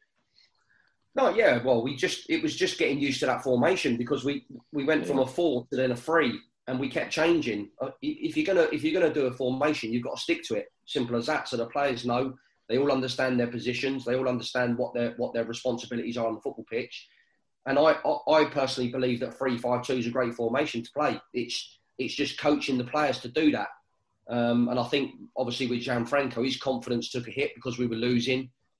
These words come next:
Speaker 1: he then wasn't too sure what formations to play, what players to play. And it does, the pressure as a manager, and Birmingham City as well is a big club. So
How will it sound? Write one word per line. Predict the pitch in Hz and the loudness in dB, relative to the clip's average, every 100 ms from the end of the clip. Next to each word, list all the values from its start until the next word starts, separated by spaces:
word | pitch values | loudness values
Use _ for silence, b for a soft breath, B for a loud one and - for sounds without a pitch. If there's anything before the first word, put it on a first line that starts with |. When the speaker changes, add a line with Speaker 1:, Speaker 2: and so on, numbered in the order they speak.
| _ _ - | _ _ -4
Speaker 1:
he | 123 | 0
then | 131 131 123 | 2 4 2
wasn't | 123 131 135 120 | 0 0 -2 0
too | 147 127 | 0 0
sure | 120 135 123 | 0 0 2
what | 131 - | 0 0
formations | 123 117 135 131 143 127 | 0 2 2 2 -2 -4
to | 135 | -8
play, | 127 139 139 | -2 0 0
what | 117 - | -4 -6
players | 135 139 127 | -2 -2 -2
to | 123 | -8
play. | 127 135 139 135 _ _ _ _ - | -2 0 0 -6 _ _ _ _ -2
And | 147 | -2
it | - | 2
does, | 185 139 - | 2 2 0
the | 123 | -4
pressure | 185 180 135 127 | 0 2 2 0
as | 123 | 2
a | |
manager, | 135 156 117 113 117 | 2 2 2 0 0
and | 131 143 - - | 0 -2 -4 2
Birmingham | 190 147 120 | 4 4 2
City | 117 151 117 | 0 -2 -2
as | 107 123 | -4 -2
well | 107 101 | -2 -4
is | |
a | 113 | -6
big | 120 120 | -6 -4
club. | 120 107 - | -6 -6 -4
So | 117 117 | -2 -2